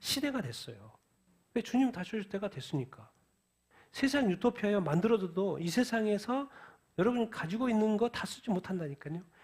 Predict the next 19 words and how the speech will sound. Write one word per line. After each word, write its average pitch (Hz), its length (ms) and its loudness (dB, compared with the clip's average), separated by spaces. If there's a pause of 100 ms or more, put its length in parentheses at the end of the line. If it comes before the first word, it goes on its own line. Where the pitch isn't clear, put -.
(180)
이 185 60 2
세상의 233 380 4
모든 262 340 4
것을 233 180 2
가졌어도 220 460 -2
가지고 233 400 -2
있는 208 160 2
거 185 60 -6
다 - 100 -12
쓰지 - 260 -8
못해요. 147 400 -4
왜? 180 240 2
주님 240 280 -2
오시니까. 139 640 -4 (640)
지금은 233 420 4
뭐 185 140 4
해야 208 120 4
될 175 200 0
때요? 247 260 -2